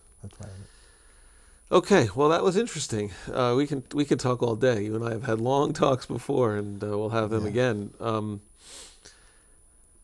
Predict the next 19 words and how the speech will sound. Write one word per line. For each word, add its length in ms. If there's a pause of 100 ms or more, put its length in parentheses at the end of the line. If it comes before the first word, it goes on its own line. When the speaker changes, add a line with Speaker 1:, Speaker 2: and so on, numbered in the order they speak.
(120)
Speaker 2:
I, 200 (180)
I, 300
uh, 460 (1400)
I 80
was 140
supposed 220
to 60
interview 300
you 220
a 40
while 300
ago, 380 (500)
um, 480 (1500)
and 120
I 80
think 280
we 120
were 120
scheduled 880